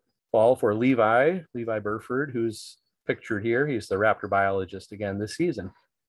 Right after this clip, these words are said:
Uh, so he's up there five days a week, and we have a team of volunteers to help fill the gaps, uh, in coverage. Uh, it's a fun place to watch hawks, and, uh, and a, has become a, a real community for,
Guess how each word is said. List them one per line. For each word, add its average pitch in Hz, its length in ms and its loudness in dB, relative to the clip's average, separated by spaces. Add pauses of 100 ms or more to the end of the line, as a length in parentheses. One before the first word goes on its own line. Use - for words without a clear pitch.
(240)
Uh, 85 140 -6
so 98 120 -8
he's 117 160 0
up 110 140 2
there 101 140 0
five 95 220 4
days 95 220 -4
a 95 60 -6
week, 139 260 -4 (640)
and 98 100 -2
we 95 120 -4
have 95 120 0
a 90 60 -6
team 123 240 0
of 98 100 2
volunteers 98 840 0 (400)
to 104 100 0
help 104 220 2
fill 101 200 2
the 95 80 -4
gaps, 92 580 -2 (120)
uh, 90 160 -12
in 95 160 -10
coverage. 123 500 -4 (640)
Uh, 85 220 -12
it's 101 140 -10
a - 40 -16
fun 120 220 2
place 127 400 2
to 110 340 -4
watch 120 260 0
hawks, 143 460 -2
and, 92 300 -8
uh, 92 340 -2
and 92 160 -10
a, 90 140 -8 (640)
has 85 140 -12
become 104 300 -2
a, 95 160 4
a 101 120 -4
real 101 320 2
community 120 480 0
for, 92 540 -4